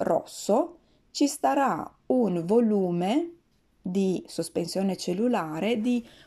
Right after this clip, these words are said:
uno per dieci alla meno quattro millilitri, quindi un volume noto, calibrato, che mi permette poi di risalire,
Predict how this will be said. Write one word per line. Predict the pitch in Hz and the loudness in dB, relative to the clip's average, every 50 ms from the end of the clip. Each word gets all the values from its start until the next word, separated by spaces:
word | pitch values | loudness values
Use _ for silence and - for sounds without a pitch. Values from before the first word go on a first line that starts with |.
| _ _ - | _ _ 4
uno | 294 302 302 269 214 180 170 170 - | 6 6 6 6 4 2 2 0 0
per | - 240 240 220 196 | 0 0 0 0 0
dieci | 196 233 262 247 208 - - - 175 - | 2 2 2 2 2 0 -2 -2 -2 0
alla | 190 190 190 185 180 | 0 0 0 0 0
meno | 185 190 233 294 320 330 311 311 | 2 2 2 4 2 2 0 0
quattro | - 208 185 170 165 - - - - 233 | 0 0 0 0 0 -4 -6 -4 0 2
millilitri, | 240 220 185 175 170 190 196 180 151 - - _ - - 147 151 151 - - _ _ _ - - _ _ | 2 2 2 2 0 -2 -2 -2 -2 -4 -4 _ -4 -2 -2 -2 -4 -6 -14 _ _ _ -20 -20 _ _
quindi | - - - 226 196 170 175 - - - | -4 0 2 2 2 2 0 0 0 2
un | 233 240 240 | 2 2 2
volume | 247 262 254 247 247 226 185 170 165 160 - - - | 2 2 2 4 4 4 2 2 0 -2 -2 -2 -2
noto, | - 185 170 156 151 - - - - 285 302 | 0 0 0 0 -2 -4 -4 -2 -2 -2 -2
calibrato, | - 196 185 180 170 165 - - 117 - - _ - - 285 381 - - _ _ _ _ _ _ _ _ _ _ _ | -2 -2 -2 0 -2 -2 -2 -4 -6 -8 -10 _ -2 -2 -2 -2 -4 -8 _ _ _ _ _ _ _ _ _ _ _
che | - 330 311 | 0 2 2
mi | 247 233 226 | 4 2 2
permette | 226 - 277 294 302 294 - - 165 - - 262 | 2 2 2 4 4 4 2 0 -4 -2 -2 -2
poi | 269 - 208 170 175 208 262 233 | 0 0 0 2 2 2 2 2
di | 202 233 240 226 - - - | 2 2 2 0 -2 -6 -4
risalire, | - 214 208 208 - 226 214 226 240 254 247 - 175 165 - 76 76 - | -2 0 0 0 0 0 0 2 2 4 4 4 4 4 2 0 0 -2